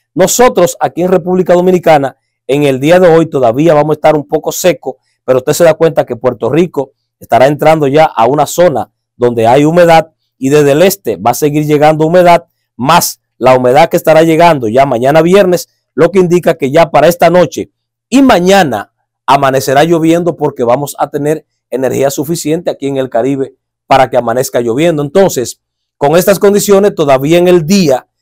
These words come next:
no se ven grandes lluvias, o sea que lo que usted tenga que hacer no tendrá ningún tipo de inconveniente, estará algo caluroso. Sin embargo, ya después de las ocho o diez de la noche, madrugada de mañana viernes, sí vamos a tener lluvias y ya a partir de ahí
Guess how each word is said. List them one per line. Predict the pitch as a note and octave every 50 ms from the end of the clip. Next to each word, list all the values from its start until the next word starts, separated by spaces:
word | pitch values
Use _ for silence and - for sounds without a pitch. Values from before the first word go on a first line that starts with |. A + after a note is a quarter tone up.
| _ _ _
no | A#2 B2
se | - - C#3+
ven | C#3+ D3+ D#3 D3
grandes | D#3 D#3 D#3 D#3+ - - C#3+
lluvias, | D3+ G#3 G3+ F3+ D3+ C3+ B2+ - - _ _ _ _
o | _ F#2+
sea | - - D3 C#3 C3+
que | C#3+
lo | C3+ C3 A#2+
que | B2
usted | A2 - C#3+ D3
tenga | C#3+ D#3 D#3 D#3 D3+ D3+
que | E3+
hacer | D3+ - - F3+ F3+ D3+
no | C3+ C3 B2+
tendrá | - C#3 C#3 C#3+ C#3+
ningún | C#3+ D3 C#3+ C#3 D3+ D3 C3+
tipo | D3+ D3 D3 F3 F#3+ E3+ _ _ _ _ _
de | C3+
inconveniente, | D3 C#3+ - E3 E3 E3 E3+ E3+ F3+ G3 G#3 F3+ - A2+
estará | G2 - - G#2+ G#2+ A#2+
algo | C3+ C#3 D3 D3 -
caluroso. | - D#3 E3 E3+ F#3 G3+ A3+ A#3 A3+ - A3 G3+ - _ _ _ _
Sin | _ - - A3
embargo, | A3 G3+ F3 F3+ F3+ F#3+ F3 E3+
ya | D#3+ E3+ E3+ E3+
después | D#3+ - - D#3 D#3+ E3
de | - E3+
las | D3+ C#3+ C#3 -
ocho | - D#3+ E3 D#3 D#3 D3
o |
diez | C#3 C#3 D3+ D#3
de | D3 D3+
la | C#3+ C#3+
noche, | D3+ D#3+ D#3+ D#3 - G#2 G2 - _ _ _ _ _
madrugada | - G2+ A2 A#2+ A#2 G#2+ G2+ F#2 B2+ D#3+ F3+ F3
de | F3+ F3+
mañana | F3+ F3+ F3+ F3+ F#3 F#3 F#3+ F#3+
viernes, | G3 G#3 G#3+ G#3+ G#3 G#3 F#3+ - - _ _ _ _
sí | _ - - G3 G3
vamos | F3+ E3+ F3 E3+ D#3+
a |
tener | - E3 D#3 D#3+ D3 C#3
lluvias | C#3+ E3 D#3 C#3+ C#3+ C3+ C3 - -
y | - C3 B2
ya | B2+ D3+
a | D#3+ D#3
partir | - A#2 B2+ - D3 D3 D3
de | C#3+ C3+
ahí | C3 B2+ B2+ A#2+ -